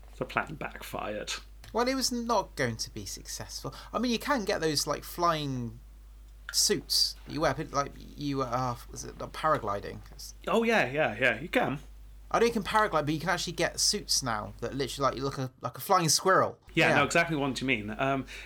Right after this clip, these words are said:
Speaker 1: yeah, you need to be quite high for them to work, though, don't you?
Speaker 2: Yeah.
Speaker 1: Yeah. And also, uh,
Speaker 2: And
Speaker 1: this
Speaker 2: wind.
Speaker 1: wasn't that.
Speaker 2: And
Speaker 1: This clearly <laughs> wasn't that.
Speaker 2: Uh, no.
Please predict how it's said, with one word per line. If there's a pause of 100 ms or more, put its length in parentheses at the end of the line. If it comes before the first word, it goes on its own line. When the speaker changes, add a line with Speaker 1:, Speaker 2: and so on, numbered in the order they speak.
(100)
Speaker 1:
yeah,
you
need
to
be
quite
high
for
them
to
work,
though,
don't
you? (680)
Speaker 2:
Yeah. (380)
Speaker 1:
Yeah. (460)
And
also, (580)
uh, (360)
Speaker 2:
And
Speaker 1:
this
Speaker 2:
wind.
Speaker 1:
wasn't
that.
Speaker 2:
And
Speaker 1:
This
clearly
<laughs>
wasn't
that.
Speaker 2:
Uh, (100)
no.